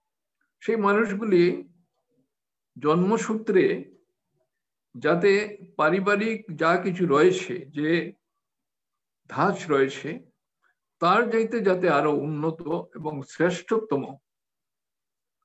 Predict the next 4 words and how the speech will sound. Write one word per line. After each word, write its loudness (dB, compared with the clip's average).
জীবন 2
চলনার 4
অধিকারী 2
হয়ে -2